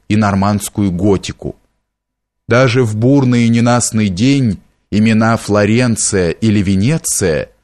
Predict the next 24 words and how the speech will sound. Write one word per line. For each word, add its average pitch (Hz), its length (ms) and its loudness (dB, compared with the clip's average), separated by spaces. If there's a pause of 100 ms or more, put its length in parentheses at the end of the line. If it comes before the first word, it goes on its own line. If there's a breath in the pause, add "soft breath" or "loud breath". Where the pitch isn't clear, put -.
(200)
наполняли 127 680 2
меня 120 300 2
желанием 113 640 0
солнца, 117 840 -2 (220)
лилий, 101 680 -2 (300)
дворца 98 600 -2
Дожей 120 680 0 (320)
и 113 100 0
церкви 127 800 -2 (160 soft breath)
Санта-Мария-дель-Фиоре. 98 1800 0 (1600)
Но 123 120 2
если 165 580 2
имена 143 400 2
эти 139 220 0
навсегда 131 600 0
поглотили 120 580 0
в - 60 -4
себе 117 320 0
образ, 117 840 0
составленный 110 800 0
мной 107 280 2
о 107 60 0
соответствующих 101 1040 -2
городах, 90 760 -2